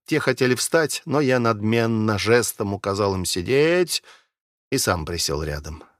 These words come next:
Служанка принесла стакан с кувшином морса и тут же мне его наполнила до краев. «Далис, списки где?» Тот не стал уточнять, что я имею в виду. Залез в кожаный тубус,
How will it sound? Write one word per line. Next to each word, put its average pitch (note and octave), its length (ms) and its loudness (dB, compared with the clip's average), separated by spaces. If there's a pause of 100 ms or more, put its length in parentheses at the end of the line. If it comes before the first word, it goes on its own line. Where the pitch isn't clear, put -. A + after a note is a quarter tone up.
(400)
Служанка B2+ 560 4
принесла A2+ 480 0
стакан G#2 460 -2
с - 40 -2
кувшином G2 520 0
морса B2+ 680 0 (840)
и B2 80 0
тут B3+ 200 0
же F#3+ 140 4
мне D3+ 260 4
его A#2 380 2
наполнила G#2 880 0
до G#2 220 -6
краев. D2 720 -8 (640)
«Далис, C3+ 580 2 (100)
списки - 440 -2
где?» B2 420 2 (320)
Тот G#2 220 -8
не A2+ 120 -4
стал F#2+ 420 -6
уточнять, C3 560 -2
что - 220 -4
я G2 260 0
имею F#2 340 -2
в F2+ 40 -10
виду. G2 360 -2 (420)
Залез A2 400 2
в - 140 -12
кожаный G2 420 2
тубус, C3 560 -2